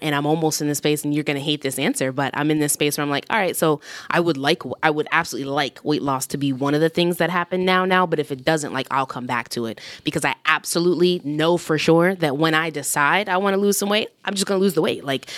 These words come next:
no big deal. It's not gonna be difficult for me. I'm just gonna do it 'cause I know how to do it,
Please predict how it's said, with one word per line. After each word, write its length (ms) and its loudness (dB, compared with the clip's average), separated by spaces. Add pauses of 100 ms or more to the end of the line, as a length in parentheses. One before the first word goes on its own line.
(160)
no 140 4
big 180 2
deal. 300 4 (320)
It's 160 -2
not 280 0
gonna 120 0
be 120 0
difficult 400 0
for 100 -2
me. 180 2
I'm 160 -4
just 160 -4
gonna 140 -2
do 160 6
it 100 2
'cause 120 -4
I 80 0
know 140 -2
how 160 0
to 80 -8
do 180 -10
it, 120 -18